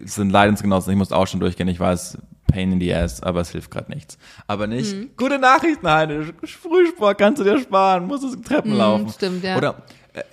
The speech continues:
Speaker 1: wenn Chefs
Speaker 2: Weißt du was,
Speaker 1: bei
Speaker 2: welch-, welcher
Speaker 1: Ja.
Speaker 2: Stil das ist?
Speaker 1: Hm?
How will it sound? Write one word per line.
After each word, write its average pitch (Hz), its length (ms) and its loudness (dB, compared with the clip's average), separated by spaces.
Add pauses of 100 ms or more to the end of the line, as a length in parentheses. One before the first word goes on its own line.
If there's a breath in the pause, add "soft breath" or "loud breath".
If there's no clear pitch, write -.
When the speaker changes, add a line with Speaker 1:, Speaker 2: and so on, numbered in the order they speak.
(400)
Speaker 1:
wenn 117 380 -4
Chefs - 180 2
Speaker 2:
Weißt 269 140 0
du 269 60 -10
was, 277 160 -2
Speaker 1:
bei - 120 2
Speaker 2:
welch-, 240 220 -2 (320)
welcher 208 200 0
Speaker 1:
Ja. 117 60 -2
Speaker 2:
Stil 240 200 4
das 190 180 2
ist? - 340 -2 (120)
Speaker 1:
Hm? 110 220 -10